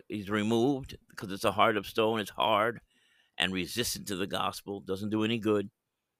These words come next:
And then he changes the heart. Gives you a new one, a heart of flesh. And then he does something with a heart of flesh. He doesn't write his laws in a heart of stone. Don't work.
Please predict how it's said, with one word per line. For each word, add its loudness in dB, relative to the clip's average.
And 6
then 6
he 6
changes 4
the 6
heart. 4
Gives 8
you 6
a 6
new 4
one, 2
a -4
heart 4
of 0
flesh. -2
And 2
then 6
he 2
does 8
something -2
with 0
a 0
heart 2
of -10
flesh. -2
He -4
doesn't 2
write 4
his -8
laws 2
in -4
a -2
heart 0
of -8
stone. -2
Don't 0
work. 0